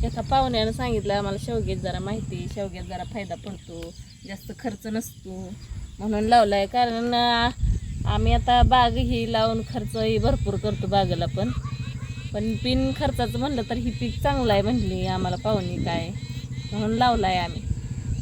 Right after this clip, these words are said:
एकरभर लावलाय, इथून खाली एवढा एकरभर लावलाय. पण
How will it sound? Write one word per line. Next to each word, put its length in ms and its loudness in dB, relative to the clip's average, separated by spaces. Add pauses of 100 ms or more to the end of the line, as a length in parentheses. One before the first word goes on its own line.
(120)
एकरभर 420 2
लावलाय, 380 2
इथून 480 0
खाली 440 -4 (560)
एवढा 320 -2
एकरभर 480 -2
लावलाय. 360 -2 (1800)
पण 480 0